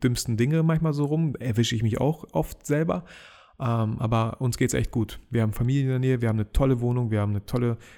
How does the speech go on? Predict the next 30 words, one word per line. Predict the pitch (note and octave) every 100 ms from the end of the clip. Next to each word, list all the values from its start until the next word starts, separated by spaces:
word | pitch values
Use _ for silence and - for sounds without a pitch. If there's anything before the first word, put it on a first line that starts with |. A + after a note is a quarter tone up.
| - -
tolle, | A#2+ A2 A2 G#2+ - - -
äh, | D#2+ D#2 D2
ja, | A2+ G#2 G#2+
eine | G#2+
Lage, | G#2+ A2 C3+ D3 A2
wo | B2+ C#3+
wir | C#3+ B2
wohnen. | B2+ C#3+ C#3+ - - - - -
Ähm, | A2 G#2+ G#2+ G#2+ G#2 - -
alles | - A2 -
cool, | A#2+ G#2+
wir |
sind | G#2 A2+
gesund, | G#2+ G2+ A#2+
wir | A#2 G#2
haben, | G2+ G#2+ G#2
wir | G2+
haben | G#2 G#2
Geld, | G#2 A#2 B2+
uns | A2 A2
mangelt, | G#2+ G#2+ G#2 G2 - G2+
wir | A2+ - - - A2
können | A2+ G#2+
Urlaub | C3 B2
machen, | C3+ A#2+ B2
wir | G#2+
können | - G#2
mit | G#2 G#2+
der | G#2+
Familie | G#2 G#2+ G#2+